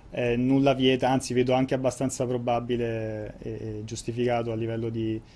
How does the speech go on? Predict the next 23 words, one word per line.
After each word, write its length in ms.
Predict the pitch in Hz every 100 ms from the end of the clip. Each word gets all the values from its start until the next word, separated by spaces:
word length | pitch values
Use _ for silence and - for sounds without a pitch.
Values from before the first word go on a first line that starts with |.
| - -
marketing 680 | - 147 151 - 131 131 127
pubblicare 460 | 120 127 131 135 135
una 160 | 135
versione 720 | 131 139 - - 156 165 170 147
definitiva 800 | 143 - 151 139 156 147 131
per 120 | 123 127
la 100 | 131
next 220 | 139 147
gen 180 | 147 156
che 140 | 127
contiene 400 | 113 120 120 120
tutti 320 | 117 156 -
i 40 | 135
contenuti 500 | 139 139 170 160 131
e 80 | 123
ovviamente 920 | 131 127 147 151 127 123 - 131 131 - - -
tutti 260 | 135 -
gli 60 | 139
aggiornamenti 720 | 131 127 123 127 123 120 127
grafici. 480 | 123 135 113 117 120
Lì 120 | 123
bisogna 320 | 131 120 123
vedere 380 | 120 123 139 131